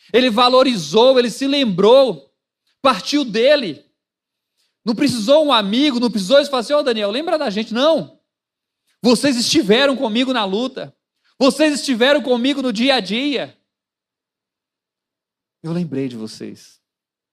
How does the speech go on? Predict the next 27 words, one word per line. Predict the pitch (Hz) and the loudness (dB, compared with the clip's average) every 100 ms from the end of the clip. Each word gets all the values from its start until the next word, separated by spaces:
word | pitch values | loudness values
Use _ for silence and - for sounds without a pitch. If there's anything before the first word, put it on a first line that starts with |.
| _ _ _ _ _ _ _ _ - | _ _ _ _ _ _ _ _ -12
Às | 143 | -8
vezes | 131 175 | -4 -4
a | 151 | -2
nossa | 143 160 | -4 -6
esposa, | 135 - 143 156 131 110 101 _ _ _ _ | -8 -12 -10 -8 -8 -14 -20 _ _ _ _
o | 113 | -8
nosso | 135 139 | -8 -8
marido, | 143 127 123 139 135 _ _ _ _ _ _ _ _ _ _ _ | -10 -12 -12 -16 -18 _ _ _ _ _ _ _ _ _ _ _
os | - 113 | -18 -10
nossos | 143 143 151 | -10 -8 -12
pais, | - 127 120 135 _ _ _ _ _ _ _ | -12 -14 -14 -16 _ _ _ _ _ _ _
caminharam | 175 170 170 175 175 | -8 -6 -6 -6 -6
uma | 156 | -6
luta | 135 156 202 196 147 127 _ _ _ _ _ _ _ | -4 -4 -4 -6 -12 -12 _ _ _ _ _ _ _
pesada | - 156 131 160 170 170 | -8 -8 -8 -10 -10 -12
com | 147 | -14
a | |
gente, | 123 151 165 151 | -14 -14 -16 -16
de | |
um | 160 | -14
determinado | 165 151 165 156 156 156 | -12 -12 -14 -14 -14 -14
momento | 147 131 151 151 | -16 -16 -16 -16
a | |
gente | 139 139 | -18 -16
tá | |
esquecendo | 143 - - 127 - 135 139 | -16 -16 -14 -14 -12 -14 -16
deles. | 123 117 131 123 _ | -16 -14 -14 -18 _